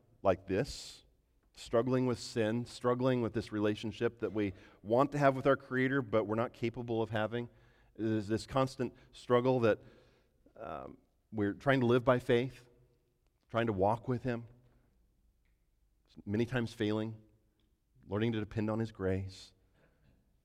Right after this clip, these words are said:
but always having sin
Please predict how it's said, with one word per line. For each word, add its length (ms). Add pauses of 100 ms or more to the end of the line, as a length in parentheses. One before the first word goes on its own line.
(1040)
but 180
always 400
having 320
sin 360